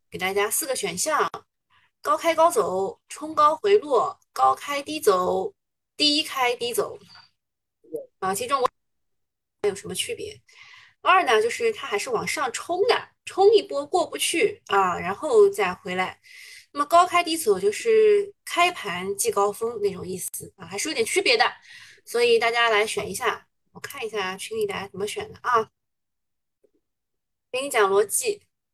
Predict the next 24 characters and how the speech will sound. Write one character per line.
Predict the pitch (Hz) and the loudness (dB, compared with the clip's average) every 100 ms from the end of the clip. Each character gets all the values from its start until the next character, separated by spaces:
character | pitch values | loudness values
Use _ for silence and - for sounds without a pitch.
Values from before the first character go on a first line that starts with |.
| _ _ | _ _
啊， | - 370 403 | -10 -8 -8
天 | 523 539 | -12 -6
行 | 466 | -4
健 | 466 508 440 | -2 -2 -2
选 | 202 - | -4 -10
的 | 196 | -8
是 | - | -6
二， | - 277 262 - _ _ _ _ _ _ _ _ _ _ - | -2 0 0 -2 _ _ _ _ _ _ _ _ _ _ -2
二 | 220 | -2
是 | 220 220 | -2 -4
冲 | - 277 | -6 -10
高 | 285 285 285 | -2 -2 -2
回 | 208 185 | -6 -4
落。 | 196 262 196 - _ _ _ _ _ _ _ _ _ _ _ _ _ _ _ _ _ _ _ _ _ _ - | -2 0 -2 -4 _ _ _ _ _ _ _ _ _ _ _ _ _ _ _ _ _ _ _ _ _ _ -12
嗯， | 427 302 | -10 -10
朋 | - | -10
友 | 262 | -10
圈 | - 247 269 | -4 -2 -2
选 | 269 208 | -4 -8
的 | 202 | -6
是 | 208 | -10
什 | 196 | -12
么 | 190 185 | -14 -12
啊？ | 190 185 180 | -8 -8 -8